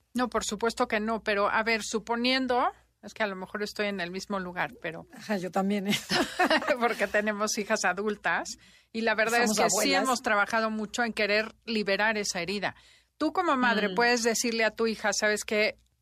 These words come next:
Speaker 1: Es tiempo de irte", es poner una distancia para ayudarle a irse, o solamente la hija decide.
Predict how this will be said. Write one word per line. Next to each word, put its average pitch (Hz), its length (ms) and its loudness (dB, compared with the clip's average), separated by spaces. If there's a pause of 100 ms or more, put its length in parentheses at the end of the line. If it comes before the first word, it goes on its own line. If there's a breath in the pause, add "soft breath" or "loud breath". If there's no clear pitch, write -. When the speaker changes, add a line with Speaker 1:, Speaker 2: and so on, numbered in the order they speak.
(140)
Speaker 1:
Es 220 200 -2
tiempo 208 340 0
de 190 100 0
irte", 269 480 -2
es 196 420 0 (120)
poner 214 420 0
una 226 200 0
distancia 240 640 0
para 196 220 -2
ayudarle 196 460 0
a 190 100 2
irse, 247 320 0
o 196 140 2
solamente 240 800 0
la 202 180 2
hija 233 380 -2
decide. 220 640 -4